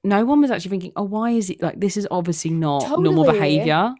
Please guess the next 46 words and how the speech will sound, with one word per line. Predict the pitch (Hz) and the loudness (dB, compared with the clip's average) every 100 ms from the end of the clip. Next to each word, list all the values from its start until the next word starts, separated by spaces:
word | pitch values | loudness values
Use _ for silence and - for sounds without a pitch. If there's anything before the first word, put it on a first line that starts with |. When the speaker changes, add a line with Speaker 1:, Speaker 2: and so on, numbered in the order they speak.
| _ | _
Speaker 1:
Like, | 180 170 180 | -4 -4 -2
<laughs> | |
Speaker 2:
Totally. | - 311 285 214 | -2 0 0 0
Speaker 1:
why | 190 214 | 0 0
is | 202 208 | 0 -2
he | - | -4
doing | 156 139 135 | -6 -6 -6
this?" | 135 139 - | -8 -12 -8
You | 151 | -2
know? | 269 | 0
Speaker 2:
And, | |
like, | 311 285 | 0 0
let's | 277 285 262 | 0 0 -2
look | 233 240 269 | -4 -2 -2
at | 254 | -4
the | 269 | -2
adults | 262 196 190 208 285 - | -2 -2 -6 -8 -8 -10
in | 220 208 | -6 -6
this | 202 | -8
situation, | - 196 - 180 196 208 196 | -10 -14 -10 -6 -2 0 0
Speaker 1:
Uh, | |
Speaker 2:
like, | 190 | -2
Speaker 1:
yeah, | 202 240 | 2 4
Speaker 2:
his | |
Speaker 1:
where | 240 | 4
were | 233 269 311 | 4 4 4
they? | |
Speaker 2:
production | 151 - 127 | 2 0 -2
team | 196 180 170 190 | -6 -10 -10 -6
and | 247 254 | -2 -2
his | 247 | 0
Speaker 1:
Right. | 185 156 | 0 0
Speaker 2:
parents. | 277 220 - | -2 -6 -6
And, | 247 226 _ _ | -8 -8 _ _
and | 247 247 | -6 -4
that's | 240 - | -4 -4
the | 285 | -6
same | - 214 220 | -4 -6 -4
with | 226 208 | -4 -6
Britney. | 202 277 180 170 | -6 -6 -8 -10
Like, | 170 180 | -6 -4
Speaker 1:
Mm. | 208 240 240 208 147 139 | -4 -6 -6 -8 -8 -10
Speaker 2:
where | 156 208 208 233 | -6 0 2 2
were | 254 254 | 2 2
her | 240 269 | -2 -6
parents? | - 180 160 226 262 - - | -6 -10 -8 -8 -8 -14 -20